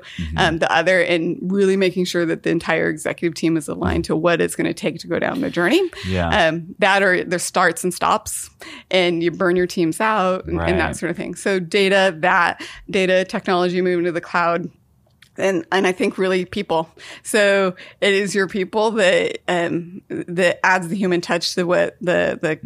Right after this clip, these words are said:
Speaker 2: the experience
Speaker 1: Mm-hmm.
Speaker 2: will be that your apps will create.
Speaker 1: Mm-hmm.
Speaker 2: So making sure that you,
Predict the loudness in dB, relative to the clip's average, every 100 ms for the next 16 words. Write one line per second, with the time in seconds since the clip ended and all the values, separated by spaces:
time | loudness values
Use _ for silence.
0 | -14 -4 -4 -2 -2 0 0 -2 -2 0
1 | 0 0 0 0 0 -2 -6 -8 -4 -4
2 | -4 -6 -6 -6 -6 0 4 4 4 2
3 | 0 -2 -2 -2 -2 0 0 -2 -6